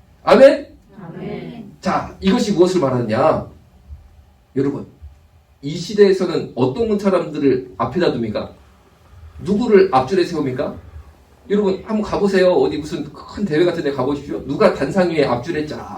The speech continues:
Speaker 1: 의자를 깔아놓고 쫙 세우냐는 거죠. 전직 국회의원이라든지 장관이라든지 뭐 대통령 했으면은 뭐 더 그러겠죠. 혹은 뭐 대학 교수라든지. 인간 쪽은 눈을 봤을 때 명예가 있다든지 돈이 있다든지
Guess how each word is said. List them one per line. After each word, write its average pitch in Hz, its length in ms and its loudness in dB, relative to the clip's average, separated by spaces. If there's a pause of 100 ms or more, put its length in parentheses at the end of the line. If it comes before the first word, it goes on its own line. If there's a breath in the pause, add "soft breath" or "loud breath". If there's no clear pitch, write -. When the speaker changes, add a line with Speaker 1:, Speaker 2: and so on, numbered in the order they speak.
Speaker 1:
의자를 143 360 2
깔아놓고 175 680 0 (280 loud breath)
쫙 - 120 -16 (220)
세우냐는 208 400 2
거죠. 107 420 -6 (920)
전직 139 540 -2
국회의원이라든지 135 1080 2
장관이라든지 135 960 0
뭐 123 120 -6
대통령 135 520 -2
했으면은 139 440 -4
뭐 113 100 -4
더 - 260 -12
그러겠죠. 131 760 -2 (680 loud breath)
혹은 214 280 2
뭐 135 100 2
대학 135 260 -10
교수라든지. 151 640 -4 (680)
인간 233 480 2
쪽은 226 480 -8
눈을 226 300 -2
봤을 214 360 -2
때 254 420 0
명예가 135 360 4
있다든지 190 460 0
돈이 175 260 0
있다든지 202 600 0